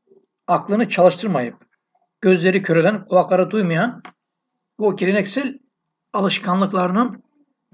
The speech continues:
kalıpları içinde beyinlerini çürüten insanlarındır.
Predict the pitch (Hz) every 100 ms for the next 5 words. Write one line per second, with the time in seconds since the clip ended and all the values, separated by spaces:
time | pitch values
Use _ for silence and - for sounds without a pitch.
0 | - _ _ _ _ - 185 196 202 254
1 | 165 190 170 165 117 - _ _ _ _
2 | _ _ 170 196 190 190 - 180 165 196
3 | 160 151 143 143 131 - - -